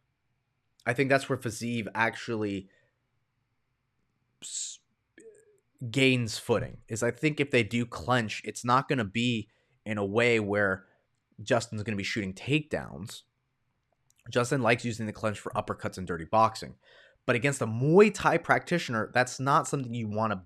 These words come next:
be in. So I think the engaging in the clinch in the car crash, as he likes to put it, is actually a disservice to Justin.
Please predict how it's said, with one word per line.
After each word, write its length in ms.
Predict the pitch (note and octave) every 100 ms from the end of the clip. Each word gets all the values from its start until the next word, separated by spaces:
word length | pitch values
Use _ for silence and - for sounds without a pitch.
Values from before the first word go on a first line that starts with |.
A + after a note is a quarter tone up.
| _
be 300 | A#2 A2 - _
in. 240 | C3+ F2 - _ _ _ _ _ _ _ _ _
So 180 | - C3
I 40 |
think 340 | B2+ D#3 - -
the 180 | A#2 -
engaging 640 | B2+ G#2+ C3 D3+ D#3+ E3
in 100 | C#3
the 80 | B2+
clinch 400 | - C3+ C#3 -
in 80 | A#2
the 80 | G2+
car 440 | - - C3 C#3+
crash, 320 | C#3 A#2+ A#2
as 120 | A2 -
he 100 | A#2+
likes 180 | G#2+
to 60 | -
put 200 | - B2+
it, 80 | G#2+
is 100 | G#2
actually 340 | A#2+ - A2+
a 80 | F2+ - _ _ _ F#2+
disservice 640 | G2 C#3 - A#2+ C#3 G#2+
to 100 | -
Justin. 420 | D2+ D2+ - -